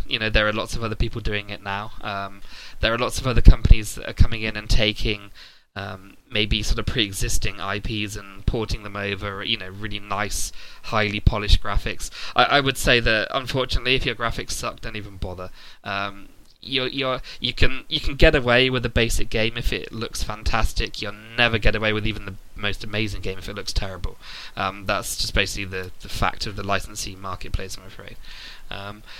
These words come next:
and also, don't think just licenses. There are lots of other ways to make little bits of income from games. Um, like, um, Envato, basically. Yeah, so, you know, there are lots of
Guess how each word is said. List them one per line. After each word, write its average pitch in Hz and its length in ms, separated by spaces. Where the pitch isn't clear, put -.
and 131 200
also, 160 220
don't 165 340
think 151 300
just - 340
licenses. 131 520
There 117 140
are 117 40
lots - 220
of 127 100
other 123 160
ways 113 360
to 117 120
make 110 300
little 120 180
bits - 340
of 110 360
income 113 360
from - 140
games. 107 480
Um, 104 240
like, 131 340
um, 107 400
Envato, 117 680
basically. 104 440
Yeah, 110 260
so, - 160
you 113 240
know, 104 140
there 117 140
are 117 60
lots 120 240
of 110 240